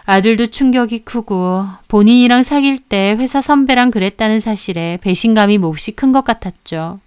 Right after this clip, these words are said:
결국 두 사람은 헤어지기로 했고 파혼했다고 했습니다.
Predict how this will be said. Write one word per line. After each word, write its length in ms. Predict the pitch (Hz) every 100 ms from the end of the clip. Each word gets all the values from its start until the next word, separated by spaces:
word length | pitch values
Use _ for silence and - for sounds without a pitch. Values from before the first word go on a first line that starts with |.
| _ _ _ _ _ _ -
결국 320 | 233 214 233
두 140 | - 202
사람은 400 | 254 247 240 262
헤어지기로 560 | 302 302 285 254 240
했고 580 | 214 208 - 180 180 190
파혼했다고 680 | - 277 277 269 262 226 208
했습니다. 680 | 214 - 226 190 165 160 165